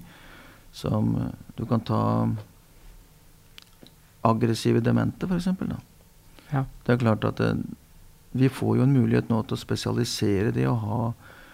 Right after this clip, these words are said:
Speaker 1: folk med kompetanse knyttet til det på en helt annen måte enn før. Og det er nok noe vi kommer til å se nærmere på for å, for å utnytte de mulighetene,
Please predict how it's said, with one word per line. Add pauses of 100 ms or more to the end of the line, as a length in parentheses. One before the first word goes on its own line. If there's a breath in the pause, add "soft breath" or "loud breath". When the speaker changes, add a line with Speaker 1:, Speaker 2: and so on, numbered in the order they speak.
(180 loud breath)
Speaker 1:
folk
med
kompetanse
knyttet
til
det (380 loud breath)
på
en
helt
annen
måte
enn
før. (580 loud breath)
Og
det
er
nok
noe
vi
kommer
til
å
se
nærmere
på
for
å, (760 loud breath)
for
å
utnytte
de
mulighetene,